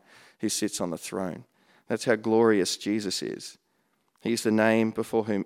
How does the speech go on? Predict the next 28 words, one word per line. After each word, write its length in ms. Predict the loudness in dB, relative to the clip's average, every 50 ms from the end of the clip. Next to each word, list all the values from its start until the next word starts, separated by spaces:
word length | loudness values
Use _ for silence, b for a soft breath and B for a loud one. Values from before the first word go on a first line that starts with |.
| -4 _ 4
every 420 | 4 4 4 0 -2 -2 0 2
name 320 | 2 2 2 2 2 2
will 100 | 0 -2
bow. 300 | 0 2 2 4 4 4 4
Every 280 | 4 4 4 4 4
name 260 | 6 8 8 8 6 4
in 80 | 2
human 300 | 2 2 2 2 2 2
history 360 | 0 0 -2 -2 -2 -2 -2
will 200 | -2 0 -2 -2
bow 340 | 0 2 4 4 6 4 4
before 360 | 2 0 -2 -2 -2 -2 0
this 220 | 0 0 0 -2 -2
one 360 | -2 2 4 4 6 6 4
name, 320 | 4 2 0 -2 -4 -8 b b b b b b b
Jesus 380 | -10 -8 -6 -6 -6 -6 -8 -10
Christ. 400 | -6 -4 -4 -4 -4 -4 -4 -2
So 100 | 0 2
he's 220 | 2 2 2 2
Lord. 500 | 2 4 4 6 6 6 4 4 2 0 b b b b
What 80 | 2 4
does 100 | 4 4
it 80 | 4
mean 180 | 6 6 6 8
that 140 | 6 4 4
Jesus 360 | 4 4 4 4 2 0 0
is 140 | -2 -2 -2
Lord? 380 | -2 -2 -2 -2 -4 -6 -10